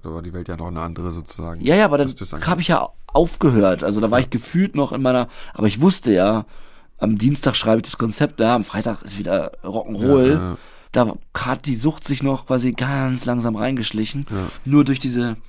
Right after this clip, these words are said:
Speaker 2: diese mehreren Funktionen, die die Droge hatte oder die die Droge eingenommen hat, hab ich eigentlich gar nicht wirklich ausschließlich wöchentlich konsumiert, sondern rea-, sehr schnell schon Teil-, also, äh, mehr Teilzeit.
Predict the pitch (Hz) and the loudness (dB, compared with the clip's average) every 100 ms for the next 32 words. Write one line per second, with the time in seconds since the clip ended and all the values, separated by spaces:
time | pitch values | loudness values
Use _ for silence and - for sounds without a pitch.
0 | - - 113 113 139 196 139 123 - 104 | -16 -6 0 2 6 4 4 0 -2 -6
1 | - - 277 180 101 95 92 98 185 95 | -4 0 2 2 0 -4 -4 -2 -2 -2
2 | 92 - 156 220 - - - - 104 190 | -4 -4 -6 -6 -14 -20 -18 -12 -10 -8
3 | 107 101 - 76 104 127 143 147 165 180 | -6 -4 -2 -2 -2 -2 0 0 -2 -4
4 | - - - - - - - - - - | -10 -12 -10 -12 -14 -20 -20 -16 -16 -16
5 | - 117 180 - 95 214 196 - - 147 | -8 0 0 2 2 2 0 -6 -4 -4
6 | 131 120 143 185 110 135 175 - - - | -4 0 2 2 2 0 -2 -10 -16 -18
7 | - - - - - - - 131 151 151 | -16 -16 -18 -20 -20 -16 0 4 4 2
8 | - 190 185 160 131 143 139 117 120 - | -2 -4 -4 -6 -2 -2 -2 -4 -4 -4
9 | 110 127 180 - - - - - - - | -4 -2 -2 -4 -8 -20 -20 -20 -14 -2
10 | 113 107 143 165 170 117 156 165 135 135 | 0 2 4 2 0 0 0 0 -2 0
11 | 196 - 127 131 131 - - - 160 160 | 0 0 0 0 -6 -16 -14 -2 2 4
12 | 110 101 107 110 107 69 78 71 - - | 4 2 -2 0 0 -2 -8 -8 -14 -20
13 | - - - 101 139 170 180 - 311 - | -20 -20 -16 -6 0 0 0 0 0 0
14 | 101 92 - | 0 -2 -6